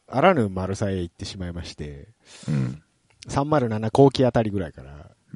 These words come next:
Speaker 2: うん、うん。
Speaker 1: 時代で言うと、
Speaker 2: そうね。
Speaker 1: 急に変な感じになって、結果出た二〇八が、うーんっていう、<laughs> うーんっていう感じだったんだよね。
Speaker 2: うん。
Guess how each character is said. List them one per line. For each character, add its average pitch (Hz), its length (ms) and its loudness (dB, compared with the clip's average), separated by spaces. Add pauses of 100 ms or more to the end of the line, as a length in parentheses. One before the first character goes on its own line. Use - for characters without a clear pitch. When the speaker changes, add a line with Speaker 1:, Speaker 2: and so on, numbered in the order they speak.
Speaker 2:
う - 60 -4
ん、 - 540 -2
う - 20 -2
ん。 - 20 -4
Speaker 1:
時 53 120 -2
代 - 140 -4
で 64 60 -6
言 78 120 -10
う - 100 -16
と、 - 340 -18 (160)
Speaker 2:
そ - 220 -6
う - 80 -8
ね。 123 260 0 (180)
Speaker 1:
急 160 180 -14
に 147 100 -8
変 156 180 -2
な 87 80 -6
感 80 180 -12
じ 80 140 -14
に 80 100 -20
な 80 80 -18
っ 85 40 -20 (200)
て、 107 80 -10
結 - 280 -4
果 202 120 4
出 185 160 6
た 113 140 2
二 107 160 -2
〇 113 220 0
八 87 300 -10
が、 73 280 -14
う - 40 -20
ー - 40 -18
ん 78 60 -16
っ - 20 -18 (640)
て 76 100 -20
い 67 140 -20
う、 73 40 -20
<laughs> 85 60 -20 (1300)
う 202 60 0
ー 143 420 -6
ん - 20 -8
っ 123 40 -12
て 113 100 -2
い 101 60 0
う - 20 -4
感 87 180 -8
じ 80 80 -10
だ 80 60 -10
っ 78 80 -12
た - 80 -12
ん - 40 -14 (240)
だ 107 100 -10
よ 117 120 -8
ね。 117 100 -12
Speaker 2:
う 123 80 -2
ん。 73 880 -2